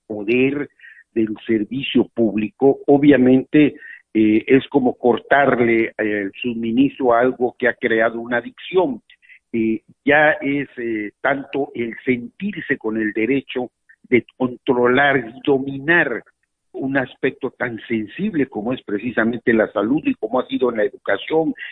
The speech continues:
y todas las reformas y todas las acciones de gobierno que buscan depurar el abuso del poder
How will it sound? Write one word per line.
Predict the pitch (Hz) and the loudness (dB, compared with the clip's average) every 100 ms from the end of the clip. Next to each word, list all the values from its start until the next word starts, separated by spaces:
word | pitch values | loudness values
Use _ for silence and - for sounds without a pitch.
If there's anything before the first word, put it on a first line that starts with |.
| - | -10
y | 143 | -8
todas | - 202 214 196 | 4 6 6 6
las | 147 - | 4 2
reformas | 123 - 151 170 151 131 | 0 4 4 6 4 2
y | 117 | -2
todas | - 165 160 | -2 2 2
las | 120 113 | 2 0
acciones | - - 156 151 120 | -4 0 0 2 0
de | 104 | -2
gobierno | 107 107 135 143 143 - - _ _ | -4 2 4 4 0 -4 -12 _ _
que | 123 | 0
buscan | 143 156 147 127 113 - | 0 2 2 0 0 6
depurar | 180 196 - 151 143 131 127 127 113 - _ _ - | 6 6 -2 -2 0 2 0 -2 -10 -16 _ _ -4
el | 131 120 | -2 0
abuso | 107 127 156 185 185 175 | -2 -2 -4 -4 -4 -4
del | 139 127 113 | -2 -4 -6
poder | - 113 117 143 151 147 | -10 -6 -2 0 0 0